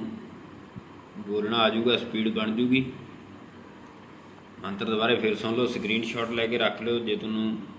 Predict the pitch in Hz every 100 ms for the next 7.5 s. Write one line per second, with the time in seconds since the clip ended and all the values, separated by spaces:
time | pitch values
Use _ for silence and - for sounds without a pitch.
0 | - - - - - 98 120 117 110 117
1 | 117 113 113 131 151 - - - - -
2 | - - - - - - - - - -
3 | - - - - - - - - - -
4 | - - - - - - - - - 104
5 | 110 113 113 131 - 117 120 - 107 117
6 | 147 - - - - 117 117 120 120 135
7 | 131 123 - 98 98